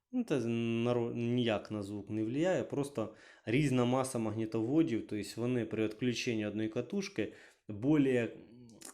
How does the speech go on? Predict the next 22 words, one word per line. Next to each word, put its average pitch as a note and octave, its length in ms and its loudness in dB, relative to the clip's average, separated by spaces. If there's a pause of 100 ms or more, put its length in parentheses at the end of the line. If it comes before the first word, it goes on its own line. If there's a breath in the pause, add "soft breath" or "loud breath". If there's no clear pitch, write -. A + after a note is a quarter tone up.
(840)
Він F3+ 280 6
не F3 80 10
позичає D#3 520 4
магнітне C#3 460 4
поле C#3+ 320 6
сусіднього A#2+ 460 -2
датчика, G2+ 360 -4
тому B2+ 380 0
це, A#2 360 -2 (520 loud breath)
е, G2+ 340 -2
круто. G#2 600 2 (340)
Тобто A#2+ 600 2 (920)
при, C3+ 360 10
можна A#2+ 320 6
зробити, C3 340 2
що, - 180 -6
допустим, A2 380 -4
ця C3+ 120 2
катушка B2+ 420 -2
дає A2+ 320 2
басовий A2 560 0
звук, D3+ 400 -4